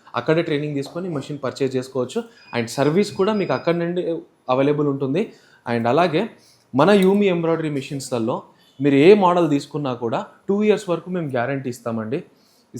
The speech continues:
సర్వీస్ వచ్చేసి టూ ఇయర్స్ గ్యారంటీ ఉంటుంది. Top to bottom వరకు ఏ పార్ట్ పోయినా పార్ట్ రీప్లేస్‌మెంట్ అయిపోతుంది.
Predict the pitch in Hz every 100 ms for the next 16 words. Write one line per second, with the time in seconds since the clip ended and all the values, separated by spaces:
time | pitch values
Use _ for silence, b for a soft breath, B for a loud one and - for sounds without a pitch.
0 | - 123 160 147 147 147 190 175 147 160
1 | 135 123 131 147 151 143 139 143 175 220
2 | _ 135 151 165 180 147 139 147 147 139
3 | 131 180 - b b 135 180 214 175 165
4 | 160 160 220 220 135 139 143 147 151 143
5 | 135 127 135 131 127